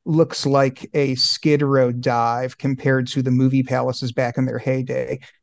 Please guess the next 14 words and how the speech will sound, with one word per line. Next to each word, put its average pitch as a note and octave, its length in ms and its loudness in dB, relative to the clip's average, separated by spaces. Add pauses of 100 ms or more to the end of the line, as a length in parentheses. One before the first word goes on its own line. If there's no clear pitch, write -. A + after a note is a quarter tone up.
(220)
And, C#3 500 2
uh, C#3 340 4
after C#3+ 240 0
the, C#3+ 120 -2
after C#3+ 160 -2
you C#3 100 2
listen C#3+ 220 0
to C3+ 60 -2
this C3 100 -8
podcast, C3 680 0
go C#3 160 2
out C#3 160 2
and C3 180 0
Google, B2+ 640 0